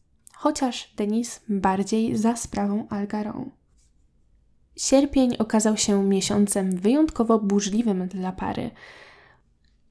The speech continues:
Okazało się, że Denise jest w ciąży, jednak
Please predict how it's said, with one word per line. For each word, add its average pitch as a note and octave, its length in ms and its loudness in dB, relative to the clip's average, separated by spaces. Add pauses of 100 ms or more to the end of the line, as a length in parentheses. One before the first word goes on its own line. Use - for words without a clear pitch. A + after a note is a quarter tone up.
(420)
Okazało G#3+ 540 2
się, A3+ 200 0
że G3+ 240 2
Denise G3 580 -2
jest F#3+ 240 -4
w - 220 -20
ciąży, A3 440 2
jednak F3+ 480 0